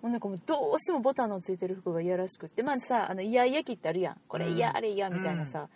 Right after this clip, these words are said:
Speaker 1: なんかそれやと思っとったら、
Speaker 2: うん。
Speaker 1: どうやら、いや、ボタン恐怖症らしくって、ボタンが嫌いやねんて。
Speaker 2: それ結構困るよ。
Speaker 1: でもね、ボタン恐怖症の人たちいるの。
Speaker 2: スナップなら大丈夫なのかな？
Speaker 1: ダメって言ってた。
Speaker 2: え？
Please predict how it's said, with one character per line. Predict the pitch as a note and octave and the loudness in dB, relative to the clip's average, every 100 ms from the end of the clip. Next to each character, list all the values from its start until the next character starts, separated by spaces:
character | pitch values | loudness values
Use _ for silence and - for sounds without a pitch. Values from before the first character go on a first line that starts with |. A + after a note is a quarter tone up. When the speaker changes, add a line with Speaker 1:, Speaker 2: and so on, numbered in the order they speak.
| - - | -20 -12
Speaker 1:
な | A#3+ | -4
ん | |
か | A#3+ | -2
そ | - E4 | 2 4
れ | |
や | C4 | 4
と | F3+ | 2
思 | G3+ A3 | -2 -2
っ | |
と | G#3 A3 | 0 0
っ | |
た | - | 2
ら、 | F3+ B3 F3+ | 2 2 0
Speaker 2:
う | |
ん。 | F3+ E3 | -2 2
Speaker 1:
ど | C#4 C4+ | 6 8
う | |
や | A#3 | 8
ら、 | C4 B3 | 10 8
い | - - - | 6 -4 -4
や、 | G3+ | 0
ボ | F3 F4 | 8 8
タ | G4 A#3 | 8 6
ン | |
恐 | F3 A3 | 6 4
怖 | A3 | 2
症 | G#3 G3+ | 0 -2
ら | G3 | -2
し | - | -4
く | E3 | -8
っ | |
て、 | E3 E3 | -4 0
ボ | C#4 | 2
タ | E4+ A3+ | 4 2
ン | |
が | E3+ D#3 | 2 -4
嫌 | F#3+ F3+ | 0 0
い | |
や | E3 | 0
ね | D3 | -4
ん | D3 | -6
て。 | F3+ - _ _ _ _ _ _ _ _ _ _ _ _ _ - - | -6 -6 _ _ _ _ _ _ _ _ _ _ _ _ _ -20 -20
Speaker 2:
そ | - D3+ | -12 -4
れ | F#3+ C#4 | -2 -2
結 | D#4+ F4+ - | 0 -2 0
構 | D#4+ B3 - _ _ _ - | 4 2 2 _ _ _ -14
困 | - G#3 C#4+ | 0 2 2
る | G3+ | 0
よ。 | B2 A3 - - | 0 -2 -4 -2
Speaker 1:
で | A3+ | 0
も | A3 | 0
ね、 | F#3 | -2
ボ | G3 | -2
タ | B3 C4 A#3 | 0 0 0
ン | G#3 | 0
恐 | G#3 G#3 | 0 0
怖 | G3+ | 0
症 | A3 | -4
の | G#3 | -4
人 | G#3+ F3+ | -6 -8
た | F3 | -8
ち | - G#3 | -4 0
い | |
る | A#3+ | 0
の。 | - - - | 0 -4 -18
Speaker 2:
ス | - C4 | -8 2
ナ | E4+ | 2
ッ | |
プ | - - | 2 -4
な | A3+ | -2
ら | D#3 | -2
大 | D#3+ D#3 | -4 -4
丈 | |
夫 | C#3+ B2+ | -8 -10
な | |
の | B2+ | -14
か | - C#3 | -12 -10
な？ | B2+ _ F#3+ | -12 _ 0
Speaker 1:
ダ | B3 | 2
メ | G#3 | 0
っ | |
て | - D#3 | -4 -10
言 | |
っ | |
て | - | -10
た。 | - - - | -10 -10 -6
Speaker 2:
え？ | A3+ | -6